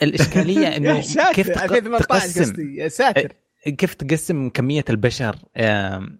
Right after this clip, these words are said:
Speaker 1: يعني، تبغى ال-، يكون عندك healthy population، تبغى يكون عندك كمية مستخدمين كويسة عشان لما تضغط match making لل-،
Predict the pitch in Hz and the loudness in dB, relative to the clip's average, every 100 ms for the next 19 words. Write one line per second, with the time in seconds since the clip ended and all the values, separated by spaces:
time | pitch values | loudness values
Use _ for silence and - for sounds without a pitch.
0 | _ 113 101 101 101 113 113 113 104 101 | _ -2 -2 -2 -4 -2 0 2 0 0
1 | 101 117 - 120 107 110 - 110 123 131 | -2 -4 -4 -2 0 -2 -4 -4 -2 -2
2 | 131 113 104 107 107 - 95 98 - 110 | -2 -2 0 0 0 -4 -10 -10 -6 -2
3 | 110 - 113 107 104 _ - - - 107 | -2 0 -2 -2 -4 _ -20 -20 -4 0
4 | 107 117 127 147 - 113 - - - 104 | 0 0 0 0 -2 -8 -8 -10 -2 0
5 | 107 120 147 - - - - 135 123 92 | 2 0 -2 -6 -20 -12 0 0 2 -2
6 | - 92 104 104 110 143 120 - 113 113 | -2 -2 -2 -2 0 0 0 0 0 -2
7 | - 113 113 127 117 104 98 95 92 92 | -2 -2 -2 -4 -6 0 0 0 -2 -4
8 | 104 | -6